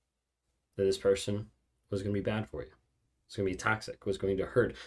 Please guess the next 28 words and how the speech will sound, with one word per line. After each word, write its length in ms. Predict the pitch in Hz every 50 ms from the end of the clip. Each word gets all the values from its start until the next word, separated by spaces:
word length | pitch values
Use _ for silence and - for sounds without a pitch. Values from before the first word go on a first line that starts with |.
| - -
was 100 | 98 90
gonna 240 | 98 101 98 95 95
devalue, 580 | 87 101 101 92 87 113 113 117 110 98 92
was 140 | 95 95 -
gonna 140 | 107 101 98
discard 560 | 95 95 92 - - - 131 147 170 160 110
you. 140 | 82 - - - _ _ _ _ _ _ _ _ _ _ _ _ _ _ _ _ _ _ _ _ _ _ _ _ _ _ _ - - -
And 80 | - 107
a 40 | 107
lot 240 | 110 120 135 160
of 80 | 165 160
times 400 | - 139 123 120 120 120 113 -
when 100 | 120 110
we're 60 | 107
getting 260 | 95 101 110 113 113
into 320 | 113 110 110 107 107 - 104
a 40 | 95
toxic 460 | - - 117 113 110 - - 113 -
relationship 600 | 107 101 101 101 98 - 98 - - 90 82 -
or 80 | 95
a 20 | 92
person, 420 | - 127 117 113 127 127 123 -
a 140 | 120 120 120
person 320 | - - 135 127 123 131
with 100 | 120 107
narcissistic 440 | 113 120 117 113 - - 107 - -
personality 480 | - 127 123 - 127 113 117 117 110 110
disorder, 400 | 101 - - 113 110 107 101